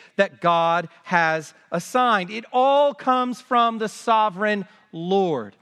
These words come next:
And so it's just another reason for us to understand, uh, or to make peace with our function within the local church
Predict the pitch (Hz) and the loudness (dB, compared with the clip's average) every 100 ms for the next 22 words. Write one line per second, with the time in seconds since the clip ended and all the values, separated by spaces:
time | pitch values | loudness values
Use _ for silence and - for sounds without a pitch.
0 | _ _ - 214 285 247 285 240 233 262 | _ _ -10 -4 -2 -2 -4 -4 0 0
1 | 277 247 262 294 240 214 226 202 - 214 | 0 -2 -2 -2 -4 -2 -2 -2 -2 -2
2 | 208 - - 285 254 208 196 - - - | -4 -6 -4 0 0 0 -4 -18 -12 -2
3 | 196 220 220 226 - 220 233 - - 311 | 0 2 0 0 -2 0 0 -2 -6 -2
4 | 339 - 175 175 185 202 226 254 - 285 | -2 -4 -2 -2 0 0 2 0 -2 -2
5 | 311 294 - 190 202 262 311 277 180 160 | -2 -4 -6 -4 -4 -4 -2 0 0 -2
6 | 143 - 160 190 - | -8 -4 -4 -6 -18